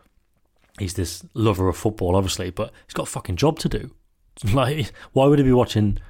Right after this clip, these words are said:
Fluminense games, possibly never ever playing them, when he's got a, you know, he's got every three days a different opponent? He's got to come up with a plan. And as we saw from that Young Boys example, he's got, like, twelve hours to do it. And obviously, like, in, for that kind of game at home,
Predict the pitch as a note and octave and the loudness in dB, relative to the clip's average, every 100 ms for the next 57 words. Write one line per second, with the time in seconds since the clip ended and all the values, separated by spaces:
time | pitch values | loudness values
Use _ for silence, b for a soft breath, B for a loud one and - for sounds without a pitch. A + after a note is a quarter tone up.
0 | B - B2 A2 G#2+ A#2 F#2 E2 D2+ E2+ | B -2 2 4 4 2 0 -4 -6 -10
1 | - _ _ _ _ _ _ - - _ | -14 _ _ _ _ _ _ -20 -20 _
2 | _ _ _ _ _ _ _ - - - | _ _ _ _ _ _ _ 0 2 4
3 | G#2+ A2 G#2 G#2 F#2 - G#2+ G2+ A2+ C3 | 4 4 4 4 4 2 2 2 -4 -12
4 | - b b b A2 G#2+ G#2 G#2+ A#2+ C3 | -16 b b b 0 2 2 0 -4 -6
5 | - A#2+ A2+ A2 - - D3 G2+ F2 G#2+ | -8 -8 -6 -12 -16 -8 -2 -2 -2 -6
6 | - A#2 A#2+ A2+ - G#2+ G#2 A2 G2 G2 | -4 -2 0 0 2 4 4 2 0 -8
7 | - G#2+ A2 G#2 G2+ B2 A#2 E2 A2 G2 | -6 -4 -2 -2 0 2 2 0 -4 -2
8 | A2 G#2 A2 G2 F2+ B2 F2+ F2+ B B | 0 0 0 -2 0 0 0 -4 B B
9 | B A#2 A#2 A2 A#2 G#2+ G#2+ G2 A2 B2 | B -2 0 2 2 2 0 2 2 2
10 | F#2 E2 E2+ E2 D#2 A#2 A#2+ B B B | 2 0 -2 -6 -6 -6 -8 B B B
11 | B A#2 C#3+ B2+ - A2 F#2+ A2+ C3 - | B -2 0 0 2 2 4 4 4 2
12 | F2 B2+ G2+ - _ _ _ _ _ _ | 2 2 2 -4 _ _ _ _ _ _
13 | _ _ _ _ _ _ _ _ - - | _ _ _ _ _ _ _ _ -6 0
14 | B2+ A2 G2+ F#2 F2 G2+ - G2+ - F#2+ | 2 2 2 2 2 -2 0 0 0 -2
15 | F2 F2 F2 F2+ A2 G2+ G2 F#2 F2 | -2 -2 -2 -2 -4 0 0 0 -2